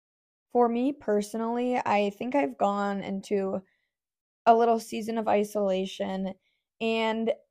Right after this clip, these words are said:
I'm not sh-, really sure exactly how long it's been, but for me, my personal experience with it is, you know, I, I have things that I want to accomplish. I have goals and I have dreams, and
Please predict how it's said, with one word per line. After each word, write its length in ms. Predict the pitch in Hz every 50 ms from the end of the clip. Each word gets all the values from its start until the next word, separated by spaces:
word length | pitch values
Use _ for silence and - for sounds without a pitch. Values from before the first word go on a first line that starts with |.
| _ -
I'm 140 | 226 226
not 220 | 226 240 254 277 277
sh-, 120 | - -
really 260 | - 247 233 226 226
sure 220 | 220 - - 226 214
exactly 460 | 214 214 214 208 202 208 - 208 220
how 160 | 214 214 214
long 300 | 202 196 190 190 202 202
it's 180 | 202 196 - -
been, 460 | - 208 196 190 180 190 202 208 214 - -
but 440 | 208 208 214 208 202 202 202 - - _ _ _ _ _ _ _ _ _
for 140 | - 254 247
me, 500 | 233 220 220 240 254 269 277 294 294 - - _ _ _ -
my 100 | 233 226
personal 460 | 226 - 226 233 - 247 240 233 226
experience 640 | 214 - - - 208 208 214 214 214 208 202 202 -
with 220 | - 202 196 -
it 260 | 202 196 196 196 - -
is, 400 | - 208 196 196 202 202 - -
you 100 | 214 214
know, 340 | 208 208 202 196 196 202 202 _ _ _ _ _ _ _ -
I, 460 | - 214 214 240 233 240 254 262 262 - -
I 100 | - 226
have 340 | 247 240 247 262 285 285 277
things 400 | - - 226 220 226 226 214 -
that 300 | - 214 208 202 196 - - _ _ _ _ -
I 520 | 214 214 208 208 208 208 208 202 190 190 - _ _ _ _ _ _ _ _ _ _ -
want 440 | - 220 214 214 208 208 202 202 -
to 120 | - 214
accomplish. 560 | 202 202 - 208 202 202 202 - 190 190 190 -
I 80 | 196
have 280 | 208 226 233 226 220 -
goals 640 | - 208 202 208 208 208 196 190 190 185 190 - -
and 340 | - 208 202 196 196 196 202
I 180 | - - 208
have 280 | 208 208 208 202 196 202
dreams, 560 | - 202 202 208 208 196 196 190 190 185 - -
and 400 | 196 202 202 196 196 196 196